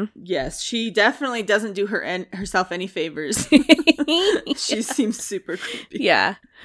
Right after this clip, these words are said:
Speaker 1: So it was very well written in that sense. There were,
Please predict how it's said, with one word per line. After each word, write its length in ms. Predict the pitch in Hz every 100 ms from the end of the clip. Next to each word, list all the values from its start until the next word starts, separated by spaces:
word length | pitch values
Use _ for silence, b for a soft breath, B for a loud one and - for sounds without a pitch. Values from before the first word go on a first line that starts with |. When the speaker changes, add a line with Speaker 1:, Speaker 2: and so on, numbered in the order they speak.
| B B
Speaker 1:
So 400 | - 202 175 156 -
it 100 | 220
was 260 | 240 247
very 260 | 190 180 196
well 240 | 165 151
written 240 | 156 - 147
in 200 | 143 143
that 200 | - -
sense. 340 | 143 147 - -
There 180 | 160
were, 440 | 156 143 139 139